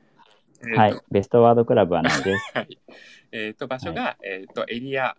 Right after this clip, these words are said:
Speaker 1: のエーの二十七です。
Speaker 2: はい。で、えーと、我々が、
Speaker 1: うん。
Speaker 2: えー、翻訳、構成、
Speaker 1: あ、
Speaker 2: ディーティーピー
Speaker 1: うん。
Speaker 2: しました。
Speaker 1: うん。
Speaker 2: なんだっけ。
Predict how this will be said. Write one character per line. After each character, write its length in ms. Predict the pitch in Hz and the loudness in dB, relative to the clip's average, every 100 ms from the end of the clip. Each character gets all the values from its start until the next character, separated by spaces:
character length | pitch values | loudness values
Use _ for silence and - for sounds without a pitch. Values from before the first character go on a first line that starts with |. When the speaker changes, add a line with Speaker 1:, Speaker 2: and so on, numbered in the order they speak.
| - | -12
Speaker 1:
の 260 | 160 101 _ _ | -12 -12 _ _
エ 180 | 156 147 | -14 -14
ー 40 | |
の 120 | 117 117 | -14 -14
二 120 | 110 | -14
十 140 | 98 | -14
七 220 | 90 85 | -12 -10
で 180 | 87 98 | -8 -10
す。 300 | _ _ _ _ _ _ _ _ _ _ _ _ _ _ _ _ _ _ _ _ _ - | _ _ _ _ _ _ _ _ _ _ _ _ _ _ _ _ _ _ _ _ _ -2
Speaker 2:
は 160 | 113 | 2
い。 140 | 90 - _ _ _ _ _ _ - - _ _ _ _ _ _ _ _ _ _ _ | 2 -2 _ _ _ _ _ _ -20 -20 _ _ _ _ _ _ _ _ _ _ _
で、 320 | 190 190 - - | 6 6 4 0
え 140 | 123 | 2
ー 60 | 117 | 4
と、 180 | 113 113 | 4 4
我 160 | 113 | 4
々 260 | 117 113 117 | 4 2 2
が、 340 | 143 160 - _ _ _ | 2 2 0 _ _ _
Speaker 1:
う 40 | - | -6
ん。 40 | |
Speaker 2:
え 120 | 90 | -4
ー、 40 | 95 | -2
翻 180 | 113 107 | -2 0
訳、 460 | 104 104 104 101 - _ - | -2 -2 -2 -2 -2 _ -8
構 240 | - 98 | -2 -2
成、 220 | - 98 | 0 -2
Speaker 1:
あ、 20 | |
Speaker 2:
デ 100 | 92 | 0
ィ 60 | 95 | -2
ー 40 | |
テ 140 | 95 98 | -2 -4
ィ 40 | |
ー 80 | 95 | 0
ピ 60 | 98 90 - | 2 0 -2
ー 20 | |
Speaker 1:
う 40 | |
ん。 100 | 98 _ | -16 _
Speaker 2:
し 160 | - - | -8 -2
ま 160 | 90 90 | 0 0
し 120 | - | 2
た。 320 | 143 143 - _ _ _ _ _ _ _ _ _ _ _ _ _ _ _ _ _ - | 6 6 4 _ _ _ _ _ _ _ _ _ _ _ _ _ _ _ _ _ -6
Speaker 1:
う 20 | |
ん。 40 | |
Speaker 2:
な 60 | 82 | -6
ん 60 | |
だ 120 | 76 - | -6 -10
っ 40 | - | -16
け。 180 | - | -20